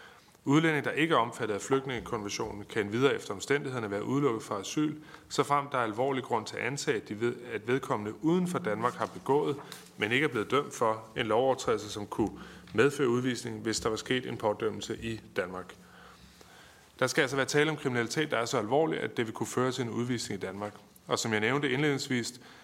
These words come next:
vil ikke enhver overtrædelse kunne føre til udvisning efter udlændingelovens regler, og slet ikke, hvis der kun er tale om en overtrædelse, som alene ville have medført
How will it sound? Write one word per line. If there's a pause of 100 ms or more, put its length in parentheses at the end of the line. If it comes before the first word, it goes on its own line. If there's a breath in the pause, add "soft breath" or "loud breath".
(140 loud breath)
vil
ikke
enhver
overtrædelse
kunne
føre
til
udvisning
efter
udlændingelovens
regler, (320)
og
slet
ikke,
hvis
der
kun
er
tale
om
en
overtrædelse,
som
alene
ville
have
medført